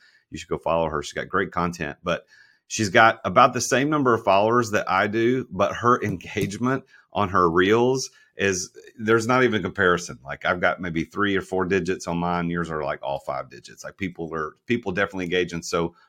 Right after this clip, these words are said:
her stuff works, folks. If you're interested in talking to Chelsea, you can reach out to her, Chelsea at,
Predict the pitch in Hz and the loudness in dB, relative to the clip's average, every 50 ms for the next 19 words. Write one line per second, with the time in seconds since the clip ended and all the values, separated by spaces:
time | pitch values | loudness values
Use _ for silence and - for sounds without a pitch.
0 | _ _ - 95 - - - 139 139 - - 117 120 127 - - - - 117 113 | _ _ -4 -4 -2 4 6 6 6 6 6 4 4 4 4 0 -2 2 4 4
1 | 110 110 - 101 - 98 95 98 135 143 143 147 - - 117 107 107 101 - 110 | 4 4 -2 -6 -4 -2 -2 0 0 -2 -2 -6 -4 -4 -2 -2 0 2 4 4
2 | 107 110 - 110 95 87 - 104 90 92 - 95 87 90 87 92 98 95 - 98 | 4 4 2 0 -4 -2 -2 -2 -2 -2 -2 -4 -4 -2 0 0 0 2 4 2
3 | 92 87 - 87 82 85 - 104 92 98 - - 90 - - 90 92 - | 2 4 2 0 0 0 0 0 0 0 -2 -4 -8 -4 0 2 2 0